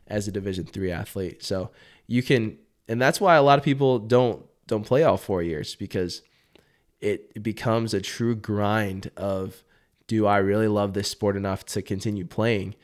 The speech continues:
especially if you aren't getting the type of career and playing experience that you had imagined going in. So I would say the, the true student athlete aspect of being a Division three.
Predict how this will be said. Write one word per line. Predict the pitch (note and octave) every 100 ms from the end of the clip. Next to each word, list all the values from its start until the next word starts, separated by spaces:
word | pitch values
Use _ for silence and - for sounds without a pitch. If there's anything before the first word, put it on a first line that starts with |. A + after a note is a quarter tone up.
| _ _ -
especially | - G#2 - G#2+ G2+
if | F#2 - - _ -
you | G#2+ G#2+
aren't | G#2 G2 -
getting | G#2 G#2 G2+ F#2+ - -
the | - G2+ F#2+
type | - - G#2+ G2+
of | F#2+ -
career | - G2 G2+ G2+ G2
and | F#2+ G2
playing | G#2 G2+
experience | F2 - G#2 F#2+ -
that | G2 F#2 -
you | G2 G2 F#2+
had | F#2 G2+ F#2
imagined | F#2 G#2 A#2+ -
going | - -
in. | - -
So | - D2 - - - -
I | A#2
would | C3
say | - A#2 G#2+ G#2 - _ _ -
the, | G#2 G#2 F#2+ F2+ F#2 - _ _ _ _
the | A2
true | - B2 A#2 A2 F#2
student | - - A#2+ A2
athlete | G2 F#2+ - F#2+ -
aspect | F#2+ G2 - E2+ E2+ -
of | - F#2 F2+
being | G2+ F2
a |
Division | F2 F#2+ F2+ D2
three. | D#2+ D#2+ D2